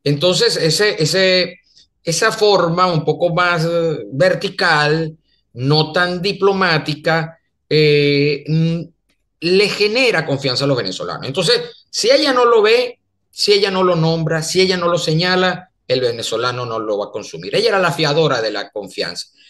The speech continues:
Por eso, el tema de confianza es muy importante. Los venezolanos no van a creer en ningún actor político que no venga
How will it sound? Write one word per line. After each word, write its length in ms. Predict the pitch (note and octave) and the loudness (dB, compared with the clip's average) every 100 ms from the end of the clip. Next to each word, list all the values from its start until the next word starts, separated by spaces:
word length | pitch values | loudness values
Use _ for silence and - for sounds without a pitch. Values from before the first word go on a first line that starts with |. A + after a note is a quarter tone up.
| _ | _
Por 160 | - F3+ | 0 2
eso, 520 | F3+ A3 A#3+ B3 - | 2 2 0 0 -8
el 160 | E3 D#3 | -4 -2
tema 260 | E3 E3+ F#3+ | 0 0 0
de 120 | F3+ | 0
confianza 640 | D3 C3+ D3+ D3 C#3 D3+ C3+ | -2 -2 0 0 0 0 0
es 100 | C3+ | -2
muy 140 | C#3 | -2
importante. 500 | B2 B2 - G2+ A2+ | -4 -8 -8 -8 -4
Los 100 | B2+ | -4
venezolanos 680 | C3+ C3 C#3+ D#3+ F#3 F3 - _ - _ | -4 -4 -2 -2 -4 -8 -14 _ -20 _
no 220 | C#3+ F#3 | 2 4
van 200 | F#3 F3+ | 4 2
a 120 | F#3 | 0
creer 500 | F3 D3 D#3 E3 E3 _ _ _ _ _ _ | 0 2 4 2 0 _ _ _ _ _ _
en 180 | - F#3 | -4 -2
ningún 520 | E3+ D#3+ G#3 A#3 - - | 0 2 2 2 -4 -6
actor 420 | D#3 - F3 E3 | -6 0 0 2
político 680 | F3 D#3+ D#3+ F3 E3+ G3+ - _ _ | 2 2 0 -4 -4 -4 -6 _ _
que 160 | - D3 | -2 2
no 440 | C#3 D#3 F#3+ - - _ _ - | 4 2 0 -6 -20 _ _ -8
venga 760 | B2 F3 F3 D#3+ F3 - - | 0 0 0 0 0 -2 -10